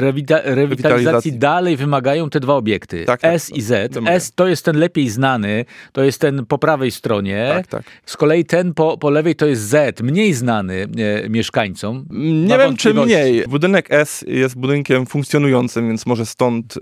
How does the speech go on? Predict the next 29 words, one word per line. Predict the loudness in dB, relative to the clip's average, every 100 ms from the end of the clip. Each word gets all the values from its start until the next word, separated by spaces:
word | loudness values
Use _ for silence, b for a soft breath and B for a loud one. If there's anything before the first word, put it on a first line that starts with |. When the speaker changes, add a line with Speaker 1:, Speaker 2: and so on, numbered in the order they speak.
| -6
Speaker 2:
pan | -2 0
redaktor, | 2 2 0 0 0 0 -2 -2
e, | -4
stwierdził, | 0 0 0 -2
że | 0
jest | -2 -2
bardziej | 0 0 2 0
znany, | 2 0 0 -4 -6 B B -14 -4
ponieważ, | -2 0 2 0 -2 -6
e, | 0 0 2 0
w | -2
nim | -2 0 0
na | 0
co | 0
dzień | 0
odbywa | -2 0 0 0
się | 0
ruch | 0 0 -4 -4 -2
mieszkańców | -2 -2 -2 -2 -2 -6 -6 -10 -12
czy | -4 -2
interesantów | 0 0 0 -2 -2 -4 -6 -8 -16
związanych | -8 -2 2 2 0
z | -4
funkcjonowaniem | -4 -2 0 0 -2 -4 -2
podmiotów, | -2 0 0 -2
które | -4 -6
są | -4 -4
w |
budynku. | -4 -6 -4 -2 -2